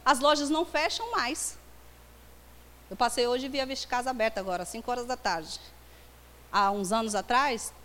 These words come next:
todas as lojas fechavam os domingos. Sábado até às duas da tarde, olhe lá ainda. Porque era obrigatório, todo mundo tava no domingo em casa.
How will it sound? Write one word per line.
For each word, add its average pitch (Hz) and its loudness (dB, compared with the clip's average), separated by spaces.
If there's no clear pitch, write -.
todas 214 2
as 175 -6
lojas 208 -6
fechavam 226 -4
os 214 -6
domingos. 160 -6
Sábado 254 2
até 240 -2
às 233 -4
duas 220 -6
da 202 -4
tarde, 214 -4
olhe 330 2
lá 254 0
ainda. 190 -4
Porque 269 -2
era 339 2
obrigatório, 339 2
todo 370 0
mundo 349 4
tava 330 2
no 349 2
domingo 359 4
em 349 -2
casa. 427 -2